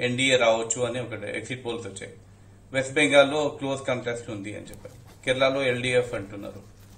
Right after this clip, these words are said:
తమిళనాడులో డీఎంకే అన్నారు. ఎగ్జిట్ పోల్స్ ప్రకారం పో-, వెళ్తా ఉంటుంటే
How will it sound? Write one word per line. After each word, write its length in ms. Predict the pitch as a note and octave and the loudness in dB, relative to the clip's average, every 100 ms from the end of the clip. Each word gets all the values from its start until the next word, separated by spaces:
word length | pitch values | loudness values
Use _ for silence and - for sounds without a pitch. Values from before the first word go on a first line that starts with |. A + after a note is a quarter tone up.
| - | -4
తమిళనాడులో 720 | C#3 C#3+ C#3 C#3 C3+ C#3 B2+ A#2+ | 0 2 4 4 2 -2 -2 -4
డీఎంకే 420 | B2 B2 A2+ B2 | 0 0 0 -8
అన్నారు. 340 | G#2+ G2 - - - - - - - | -8 -10 -14 -20 -20 -20 -20 -20 -6
ఎగ్జిట్ 280 | D#3+ G3+ G3+ | -4 -2 2
పోల్స్ 160 | F#3+ - | 2 2
ప్రకారం 340 | D3 D3+ C3+ - | 2 2 2 -4
పో-, 180 | B2+ A#2+ | -6 2
వెళ్తా 280 | B2+ B2+ A#2+ | 2 4 2
ఉంటుంటే 540 | G#2 - - - - | 2 -8 -16 -16 -16